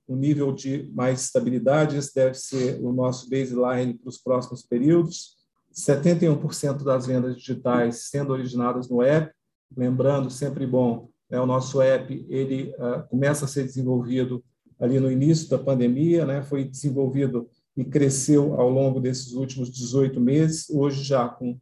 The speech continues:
onze milhões de downloads, é, ao final do três T e doze milhões de downloads ao final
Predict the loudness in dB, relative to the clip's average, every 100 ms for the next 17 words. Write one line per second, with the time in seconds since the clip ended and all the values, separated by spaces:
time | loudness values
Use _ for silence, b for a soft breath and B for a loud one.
0 | _ _ _ _ 2 4 4 0 -2 0
1 | 0 0 -4 -2 0 0 2 0 -2 -8
2 | -12 _ _ _ _ -2 0 0 0 -2
3 | 0 0 -2 -2 -2 -2 -6 0 2 2
4 | 0 -4 -2 0 2 0 -4 -6 -6 -6
5 | -2 0 0 -2 -6 -6 -8 -4 0 2
6 | 2 -2